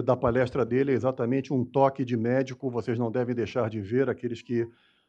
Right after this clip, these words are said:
não conhecem, a gente pode passar o link pra vocês. O segundo comentário é de Felipe Dias, ele é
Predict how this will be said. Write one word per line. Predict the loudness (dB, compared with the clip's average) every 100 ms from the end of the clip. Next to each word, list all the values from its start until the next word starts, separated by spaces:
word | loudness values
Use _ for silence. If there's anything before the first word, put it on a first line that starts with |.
| -6
não | -2 0
conhecem, | 0 0 0 -2 -2
a | -2
gente | -2
pode | -2 -4
passar | -2 -4 -2
o | -2
link | -2 -4
pra | -4 -2
vocês. | -2 -4 -12 -12 -16 -20 _ _ _
O |
segundo | 0 0 4
comentário | 4 4 4
é | 2
de |
Felipe | 0 0 0 -2
Dias, | -4 -4 -2 0 -2 -4
ele | -4 -2 0 0
é | 0 0 -2